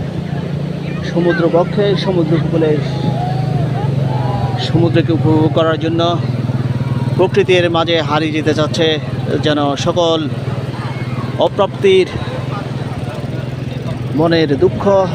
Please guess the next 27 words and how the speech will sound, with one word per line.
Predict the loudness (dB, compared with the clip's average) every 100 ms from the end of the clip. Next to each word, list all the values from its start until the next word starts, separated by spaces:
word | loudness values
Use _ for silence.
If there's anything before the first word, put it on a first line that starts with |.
| 0
বেদনা, | 2 4 2 2 -2 -2 -4 -2 -2 0
কষ্ট, | 0 0 0 2
ক্লেশ | 2 2 0 2
সব | 4 4 2 2
দূর | 2 4
করে | 2 2 0 -4 -6 -6 -4
একটু | -2 0 0
প্রশান্তি | 0 -2 0 2
পাওয়া | 2 2 4
যায়, | 2 2 -2 -2
সেজন্যে | 0 2 2 2 0 -4 -8 -6 -6 -8 -8 -10 -10 -8 -8 -6 2
পরিবার | 4 6 4 2
নিয়ে, | -2 0 0 0 0
বন্ধু | 2 4 4
বান্ধবীকে | 4 4 2 2 2 0
নিয়ে | 2 0 -2 -2
সবাই | 0 0 2
ঘুরতে | 0 0 0
চলে | 2 2
এসেছে। | 0 0 0 -2 -6 -6 -8 -6 -8 -8 -8 -10 -8 -2 2
দেখুন, | 2 2
আসলে | 2 2 2 2 0 -4 -4 -4 -6 -8 0
প্রকৃতির | 2 2 2 4 2 -2 -6 0
নিদারুণ | 2 4 2 0 0
সৌন্দর্য | 2 2 2 2 0 -4 -2 0
উপভোগ | 4 4 4
করার | 4